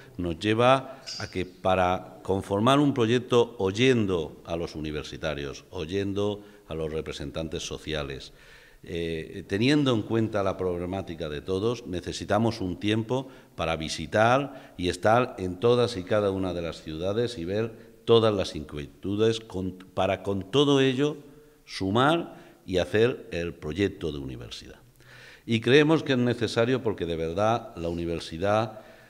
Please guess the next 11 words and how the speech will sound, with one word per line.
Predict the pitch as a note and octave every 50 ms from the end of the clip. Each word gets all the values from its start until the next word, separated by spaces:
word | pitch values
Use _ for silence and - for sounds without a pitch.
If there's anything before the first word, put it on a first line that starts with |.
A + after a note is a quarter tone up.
| _ _ _ -
tiene | - G2 G2+ A2+ A#2+ A#2 A#2+
serios | - - - - G2+ F#2+ F2+ F2 C#2+
problemas. | - - - C2+ A#1+ A#1 A1+ A#1 B1+ - - - - _
Hemos | - F2+ F2+ G2 F#2+
pasado | - - F2 - A2 G2+ F#2+ F2+
cuatro | - G#2 G#2 G#2+ G#2+ F#2 F#2+ F#2+ G2
años | G#2+ B2 C3+ D#3 D3 -
con | - - D#2+
serios | - - G#2+ G2+ F#2+ G2 F2 -
problemas | - D#2 D#2 D2+ D2+ D2+ D2 C#2+ -
económicos, | - C#2 D2+ D#2 F#2+ A#2+ C3+ D#3 D3 D3 E3 F3+ E3+ - -